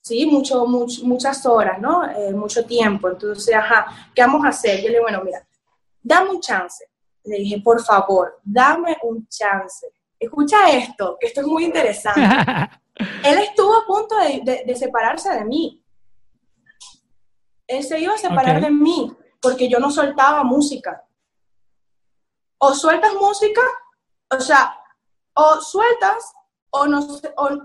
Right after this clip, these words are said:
Speaker 1: o no seguimos trabajando. O por lo menos hasta que te decidas qué vas a hacer porque, ¿sabes? Y yo lo entendí.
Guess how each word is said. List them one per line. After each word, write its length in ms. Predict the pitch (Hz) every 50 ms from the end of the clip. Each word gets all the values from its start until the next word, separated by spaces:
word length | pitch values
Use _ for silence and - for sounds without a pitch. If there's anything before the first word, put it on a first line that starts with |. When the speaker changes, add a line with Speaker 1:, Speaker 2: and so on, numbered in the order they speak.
| - _ -
Speaker 1:
o 100 | 254 262
no 160 | 277 294 294
seguimos 460 | 294 - - 320 311 311 311 320 320 -
trabajando. 640 | - 285 254 240 220 - 214 185 175 170 - - _ _ _ _ _ _ _ _ _ _ _ _ _ _ _ _ _ _ _ _
O 180 | _ 277 269 269
por 140 | 277 277 285
lo 100 | 277 277
menos 240 | 285 330 370 440 427 392 -
hasta 320 | 285 294 285 262 254 -
que 320 | - 247 240 233 226 233 - _
te 120 | 247 233 233
decidas 520 | 233 226 - 254 247 247 254 294 320 214 -
qué 100 | - 240
vas 120 | 240 240 247
a 40 | 277
hacer 200 | 277 320 320 302
porque, 460 | 330 320 - 277 247 - - - _ _ _ _ _ _ _ _
¿sabes? 460 | - - 269 269 277 254 226 208 - - -
Y 100 | - 226
yo 120 | 202 240 226
lo 80 | 240 233
entendí. 500 | 233 208 196 196 202 208 190 - -